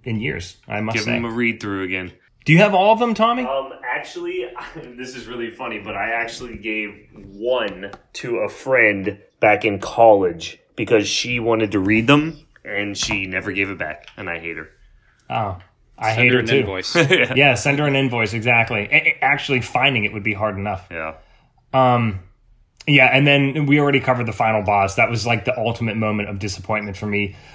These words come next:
Speaker 1: By the way, Jill picking up the railgun.
Speaker 2: Mm.
Speaker 1: Okay.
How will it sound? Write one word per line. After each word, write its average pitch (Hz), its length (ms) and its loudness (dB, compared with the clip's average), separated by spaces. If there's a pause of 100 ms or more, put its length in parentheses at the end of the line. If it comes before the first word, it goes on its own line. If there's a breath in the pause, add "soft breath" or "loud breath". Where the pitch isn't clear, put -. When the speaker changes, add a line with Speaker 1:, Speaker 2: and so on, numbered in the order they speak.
(100)
Speaker 1:
By 170 160 6
the 156 60 4
way, 135 180 8
Jill 143 260 2
picking 151 320 0
up 139 80 -4
the 127 80 -2
railgun. 127 540 0 (420 soft breath)
Speaker 2:
Mm. 139 240 2 (160)
Speaker 1:
Okay. 131 460 4